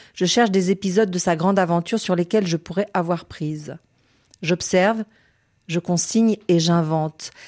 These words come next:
J'agis en sorcière, en déesse ou en fée.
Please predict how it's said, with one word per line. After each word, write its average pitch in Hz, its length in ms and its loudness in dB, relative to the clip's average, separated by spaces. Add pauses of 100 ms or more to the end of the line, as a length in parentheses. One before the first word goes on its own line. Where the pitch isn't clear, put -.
(280)
J'agis 202 440 2
en 196 80 2
sorcière, 190 1040 0 (200)
en 165 140 -2
déesse 196 560 2
ou 170 80 -2
en 160 100 0
fée. 156 400 -6